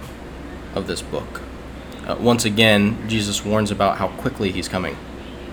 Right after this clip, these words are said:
In the beginning of this book, he tells us in Revelation chapter one and verse three, it says, "Blessed is he that readeth, and they that hear the words of this prophecy, and keep those things which are written therein, for the time is at hand."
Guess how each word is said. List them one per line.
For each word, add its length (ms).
In 100
the 60
beginning 320
of 80
this 100
book, 200
he 100
tells 240
us 240
in 240
Revelation 420
chapter 260
one 300
and 80
verse 180
three, 200
it 60
says, 120
"Blessed 280
is 180
he 140
that 140
readeth, 480
and 80
they 80
that 160
hear 160
the 80
words 240
of 80
this 100
prophecy, 540
and 180
keep 200
those 200
things 240
which 140
are 80
written 220
therein, 420
for 160
the 100
time 640
is 100
at 180
hand." 540